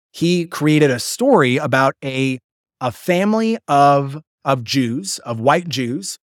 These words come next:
called the, they were the family of Lehi in Jerusalem that lived six hundred years before, before Jesus in Jerusalem. So this is before Babylon invades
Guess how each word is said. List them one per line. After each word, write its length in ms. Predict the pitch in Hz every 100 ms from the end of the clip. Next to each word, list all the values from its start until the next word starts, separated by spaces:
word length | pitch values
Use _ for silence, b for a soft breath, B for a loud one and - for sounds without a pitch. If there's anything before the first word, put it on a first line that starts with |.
| _ _
called 460 | - 131 131 127 - -
the, 540 | 117 120 120 120 123
they 140 | 131
were 100 | 127
the 80 | 123
family 360 | - 156 175 160
of 100 | 127
Lehi 580 | 113 123 95 90 - - _ _ _ -
in 480 | 131 131 131 131 127 _
Jerusalem 600 | 135 131 135 - 117 110
that 100 | 131
lived 200 | 135 127
six 320 | - - 233
hundred 300 | - 202 185
years 560 | 143 143 139 110 98 - - _ _ -
before, 760 | 131 - 139 135 127 123 120 - _ _
before 280 | 120 131 123
Jesus 560 | 131 123 110 92 - -
in 140 | 123
Jerusalem. 580 | 110 110 101 - 90 85
So 120 | -
this 200 | 143 143
is 120 | 143
before 580 | 104 - - 175 180 170
Babylon 560 | 131 139 143 139 131 127
invades 560 | 123 123 123 123 120